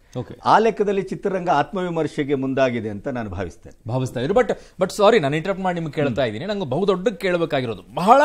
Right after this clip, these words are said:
Speaker 1: ಹಿರಿಯ ಕಲಾವಿದರುಗಳು ತುಂಬಾ ಕಡೆಗೆ ತುಂಬಾ ಸ್ಟೇಟ್ಮೆಂಟ್ಗಳನ್ನ ಕೊಟ್ಟಾಗ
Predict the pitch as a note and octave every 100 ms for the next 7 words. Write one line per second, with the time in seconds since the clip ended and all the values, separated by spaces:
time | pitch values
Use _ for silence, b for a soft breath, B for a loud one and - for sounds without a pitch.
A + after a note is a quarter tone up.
0 | D4+ E3+ F#3 A#3+ A#3 F3 F3+ F#3 F3 E3
1 | D#3 F#3 G3+ E3 F#3 A#3+ A#3+ F#3 D#3 D3
2 | F#3+ - D#3+ F3+ F#3 E3 B B - -
3 | G3 G#3 A3+ G#3 F#3 E3 D3 C#3 B2 A#2+